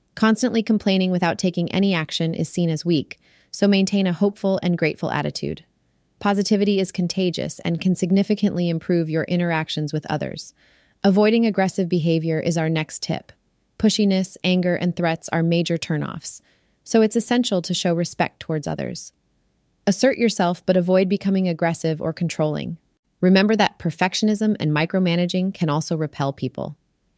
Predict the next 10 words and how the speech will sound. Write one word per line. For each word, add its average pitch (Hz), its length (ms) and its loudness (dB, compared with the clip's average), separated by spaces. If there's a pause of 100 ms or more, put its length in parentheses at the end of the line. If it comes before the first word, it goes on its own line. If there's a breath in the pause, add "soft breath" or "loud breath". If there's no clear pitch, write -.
Strive 208 420 0
to 220 100 -2
conduct 170 440 0
yourself 156 460 -4
in 165 80 0
a 160 60 2
way 165 240 2
that 156 180 -2
is - 200 -4
firm 185 540 0